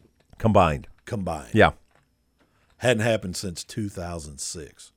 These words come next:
Speaker 1: Wow.
Speaker 2: And h-, have you noticed when Amazon came up with this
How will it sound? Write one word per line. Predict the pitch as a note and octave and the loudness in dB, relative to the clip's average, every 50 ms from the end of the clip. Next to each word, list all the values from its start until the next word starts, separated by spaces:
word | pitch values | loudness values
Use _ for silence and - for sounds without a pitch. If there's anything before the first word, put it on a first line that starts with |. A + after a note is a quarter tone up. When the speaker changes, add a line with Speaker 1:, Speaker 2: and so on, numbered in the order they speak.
| _ _ _ _ _ _ _ _ _ _ - - _ _ _ _ _ _ _ _ _ - | _ _ _ _ _ _ _ _ _ _ -20 -20 _ _ _ _ _ _ _ _ _ -6
Speaker 1:
Wow. | D2+ D2+ D2 C#2+ - - _ _ _ _ _ _ _ _ _ _ _ _ _ _ _ _ _ _ _ - - - _ _ _ _ _ _ _ - | -4 -4 -4 -4 -6 -10 _ _ _ _ _ _ _ _ _ _ _ _ _ _ _ _ _ _ _ -20 -20 -20 _ _ _ _ _ _ _ 0
Speaker 2:
And | C3+ D#3 D3 - - - | 0 0 0 -2 -8 -8
h-, | - C#3 E3 - - _ - | -6 -6 -6 -6 -8 _ -2
have | C3+ C#3 A#2+ | -2 -2 -2
you | C#3 E3+ G3 | -2 -2 -2
noticed | F#3+ E3 C3+ C#3 D3+ E3 E3+ F3+ F3 F3 D#3 - - _ _ _ _ _ _ _ _ _ _ _ _ _ _ _ _ _ _ _ _ _ _ _ _ _ _ _ _ _ _ _ _ _ _ _ | 0 0 2 2 2 2 2 2 0 -2 -4 -8 -14 _ _ _ _ _ _ _ _ _ _ _ _ _ _ _ _ _ _ _ _ _ _ _ _ _ _ _ _ _ _ _ _ _ _ _
when | A2 G#2+ A2 A2+ A2 A2 G#2+ G#2 G#2 G2 F#2+ F#2+ F#2 F#2+ - _ - | -8 -6 -2 -2 0 0 0 -2 -2 -4 -4 -6 -8 -10 -12 _ -10
Amazon | G2+ A2 B2+ C3+ C#3 A2 G#2 B2 A#2 A2+ G#2+ G2+ | -6 -6 -4 -4 -4 -4 -4 -4 -4 -4 -6 -6
came | - - A2 G#2 G2+ G2+ | -8 -6 -6 -6 -4 -4
up | G2 G2+ G2 - | -4 -6 -6 -8
with | F#2+ F2 - | -12 -12 -10
this | - F#2+ F#2 F2+ E2 - - - | -10 -8 -8 -8 -10 -10 -12 -16